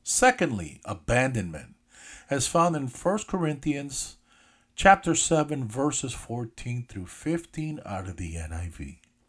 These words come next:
starting at verse, verse fourteen. "For the unbelieving husband has been sanctified through his wife, and the unbelieving wife has been sanctified through her believing husband.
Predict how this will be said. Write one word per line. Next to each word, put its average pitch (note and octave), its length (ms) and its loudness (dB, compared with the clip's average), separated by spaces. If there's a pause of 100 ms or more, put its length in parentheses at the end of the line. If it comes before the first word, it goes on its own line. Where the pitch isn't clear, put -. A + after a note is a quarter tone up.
starting F2 420 -8
at D#2+ 160 -12
verse, F#2 300 -10 (240)
verse F#2+ 200 -8
fourteen. - 640 -16 (640)
"For G#3 240 2
the F#3+ 280 -2
unbelieving F#3+ 800 2
husband C3+ 600 0
has A#2 260 -2
been A2 220 -6
sanctified G#2+ 1000 -4
through F#2 220 -8
his D#2 260 -14 (160)
wife, - 480 -18 (560)
and D#3+ 160 2
the D#3 180 6
unbelieving D#3+ 800 2
wife C3 340 0
has A2 220 -4
been G2+ 180 -6
sanctified A2 800 -6
through G#2+ 140 -6
her G2+ 140 -8
believing F#2 580 -8
husband. B2+ 560 -8